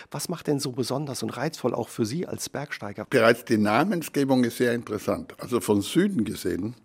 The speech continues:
Speaker 2: heißt der Berg Nanga Parbat, das heißt der nackte Berg. Mhm. Warum? Weil diese Südwand sich so nach oben hin aufbäumt. Im letzten Teil ist sie schwarz, ist sie trocken, ohne viel Eis und mit wenig Schnee,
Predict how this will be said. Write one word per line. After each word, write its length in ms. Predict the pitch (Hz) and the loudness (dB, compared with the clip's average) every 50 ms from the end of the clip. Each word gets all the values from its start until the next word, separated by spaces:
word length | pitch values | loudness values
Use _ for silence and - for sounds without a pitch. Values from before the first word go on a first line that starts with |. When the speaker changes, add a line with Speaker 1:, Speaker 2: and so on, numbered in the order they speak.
| _ - - - - - - | _ -20 -20 -20 -20 -10 4
Speaker 2:
heißt 220 | - 110 135 - - | 4 4 6 6 2
der 60 | 117 | 0
Berg 320 | - - 110 117 135 139 - | 6 8 8 8 8 4 2
Nanga 300 | 101 104 110 110 107 95 | 2 2 2 2 0 0
Parbat, 540 | - - 95 98 98 90 82 76 69 - - | 2 4 2 2 2 0 -6 -8 -8 -10 -12
das 160 | 85 - - | -6 -2 -2
heißt 180 | 107 - - | -2 0 0
der 80 | - 92 | -4 -2
nackte 480 | 95 98 101 104 - - - - 95 80 | -2 0 -2 -2 -4 -6 -6 -6 -6 0
Berg. 400 | - 95 92 87 73 - - _ _ - | 2 2 2 2 0 -4 -14 _ _ -20
Mhm. 60 | - 101 95 95 | -18 -18 -14 -4
Warum? 440 | 107 101 101 90 104 113 131 185 175 175 - - - - - - _ - | 0 2 4 6 6 6 6 4 -2 -4 -10 -20 -20 -20 -20 -20 _ 4
Weil 240 | 101 107 113 117 | 4 6 6 4
diese 260 | 110 123 120 - - 104 | 2 -2 -2 -2 -2 -2
Südwand 520 | - - 151 156 - - 123 123 131 135 | 4 4 4 4 6 4 4 4 4 2
sich 300 | - - 120 113 - - | -2 -2 -2 -2 -2 0
so 360 | - 120 117 110 107 101 - - | 2 4 6 6 6 4 0 0
nach 240 | - 92 98 95 95 | 0 0 0 0 2
oben 280 | 104 101 110 - 123 | 0 0 2 2 0
hin 220 | 117 117 113 107 95 | 2 2 2 2 2
aufbäumt. 720 | - 95 104 - - - - - 120 123 147 160 - - | 2 2 2 0 0 -4 -2 0 0 0 0 -2 -4 -4
Im 200 | 98 95 90 95 | -2 0 0 2
letzten 460 | 95 95 - - - - - 92 90 | 2 0 -2 -2 -10 -4 -4 -2 2
Teil 460 | - 87 90 92 92 90 92 92 - - | 2 2 2 2 0 -2 -4 -6 -8 -10
ist 200 | - - - - | -12 -14 -10 -6
sie 200 | 98 85 82 82 | -4 -4 -4 -4
schwarz, 540 | - - - 87 101 120 160 160 - - - | -8 -4 2 4 6 6 6 4 0 -4 -6
ist 160 | 98 - - | -6 -4 -2
sie 280 | 82 85 87 85 85 _ - - - - - - - - - - | -4 -2 -2 -4 -8 _ -18 -20 -20 -20 -20 -20 -20 -20 -16 -6
trocken, 500 | - 98 127 131 - - 135 143 147 139 | 4 6 6 6 6 2 4 4 4 4
ohne 400 | 131 110 104 110 101 95 92 92 | 4 4 2 2 2 2 0 -2
viel 380 | - - - 101 98 90 - - | -4 -4 -2 0 0 0 0 0
Eis 500 | - 95 90 107 117 - - - - - | 2 2 2 2 2 0 -6 -14 -12 -8
und 200 | - - 92 92 | -8 -6 -4 -4
mit 180 | 90 87 90 | -4 -4 -2
wenig 320 | 95 95 98 90 87 - - | -2 0 0 0 -2 -4 -4
Schnee, 340 | 95 95 98 110 147 147 | 0 2 4 4 4 2